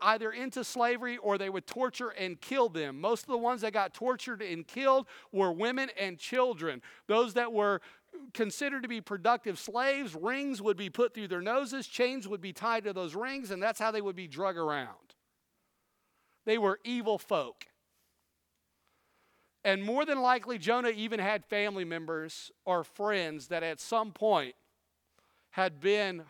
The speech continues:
hurt and destroyed by Ninevites. He said, "I don't want to go." So sure enough,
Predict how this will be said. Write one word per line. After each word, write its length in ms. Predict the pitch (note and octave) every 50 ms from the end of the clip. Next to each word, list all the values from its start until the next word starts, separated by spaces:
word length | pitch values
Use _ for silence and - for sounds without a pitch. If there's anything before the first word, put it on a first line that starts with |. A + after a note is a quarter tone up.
| -
hurt 400 | - - A3+ A3+ G#3+ F3 D#3+ - - -
and 160 | F#3+ F3+ F3
destroyed 720 | D#3+ D#3+ C#3+ - - - G3+ G3+ F#3+ D#3+ C3+ B2 B2+ C3 C#3+ - _ _ _ _ _ _ _ _ _ _ -
by 380 | C#3 E3+ F3 E3+ E3 E3 D#3+ D#3+
Ninevites. 800 | E3+ E3+ F3+ E3+ D#3 C3+ B2+ A#2 A2 - _ _ - - - - _ _ _ _ _ _ _ _ _ _ _ _ _ _ _ _ _ _ _ _ _ _ _ _ _ _
He 80 | - D#3
said, 140 | - G#3
"I 100 | F3 F3
don't 120 | F3+ F#3 F3+
want 140 | F3 E3+ E3+
to 60 | D#3
go." 220 | C#3+ C#3+ B2 A#2 - - _ _ _ _ _ _ _ _ _ _ _ _ _ _ _ _ _ _ _ _ _ _ _ _ _ _ _ _
So 160 | - - C#3
sure 220 | - - F3 E3
enough, 340 | D#3+ D3+ D#3+ E3+ F3+ E3 -